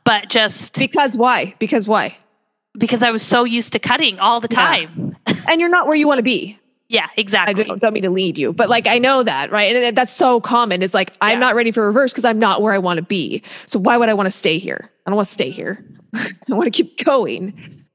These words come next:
Speaker 2: So how did you talk yourself through that? How did you walk yourself through that?
Speaker 1: Because for me, I was thinking, if I, what if I stay in this cut and when I really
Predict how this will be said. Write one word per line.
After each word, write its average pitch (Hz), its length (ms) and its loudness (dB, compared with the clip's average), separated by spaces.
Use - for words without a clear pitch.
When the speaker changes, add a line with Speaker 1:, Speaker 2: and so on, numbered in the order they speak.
Speaker 2:
So 240 100 2
how 233 120 4
did 262 140 2
you 247 220 2
talk 247 240 2
yourself 233 280 2
through 226 180 2
that? 190 160 0
How 202 100 2
did 214 120 2
you 220 80 4
walk 190 200 2
yourself 190 260 -2
through 156 100 -4
that? 92 240 -6
Speaker 1:
Because 214 580 0
for 233 300 -2
me, 254 380 2
I 214 120 2
was 220 180 -2
thinking, 214 380 -4
if 208 180 -2
I, 196 360 0
what 214 400 2
if 240 360 2
I 196 100 2
stay 226 280 0
in 220 100 0
this 202 160 -4
cut 220 500 0
and 226 260 -2
when 208 120 2
I 202 80 4
really 226 460 -2